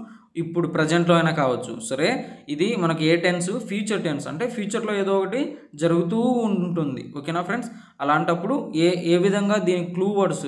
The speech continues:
ఏ విధంగా మనం ఈ టెన్స్‌ని ఐడెంటిఫై చేయగలగాలి ఎగ్జామ్స్‌లో? ఏ, ఒకవేళ మాట్లాడాలనుకున్నా ఏ విధంగా ఈ టెన్స్‌ని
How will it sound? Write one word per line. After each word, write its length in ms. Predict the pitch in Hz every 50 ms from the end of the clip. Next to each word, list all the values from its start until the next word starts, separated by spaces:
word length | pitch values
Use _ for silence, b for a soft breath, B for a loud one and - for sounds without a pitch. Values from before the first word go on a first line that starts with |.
| 127 -
ఏ 120 | 143 151
విధంగా 340 | 151 175 170 185 180 190 196
మనం 260 | 196 190 185 190 185 185
ఈ 100 | 180 170
టెన్స్‌ని 460 | 165 175 175 160 160 160 - 180 202 190
ఐడెంటిఫై 460 | 160 156 156 160 160 165 165 180 175
చేయగలగాలి 760 | 170 175 165 156 151 147 147 147 143 135 135 131 131 135 143 147
ఎగ్జామ్స్‌లో? 560 | 139 131 127 139 135 131 131 - 147 160 196 - B B B B B B -
ఏ, 120 | 143 143 139 - -
ఒకవేళ 260 | 156 147 139 170 175 175 160
మాట్లాడాలనుకున్నా 880 | 147 143 147 151 170 175 180 175 180 175 170 170 165 170 175 175 185 180 165
ఏ 100 | 160 156
విధంగా 340 | 151 165 165 175 175 190 190
ఈ 80 | 180 180
టెన్స్‌ని 480 | 185 175 170 165 165 170 175 180 196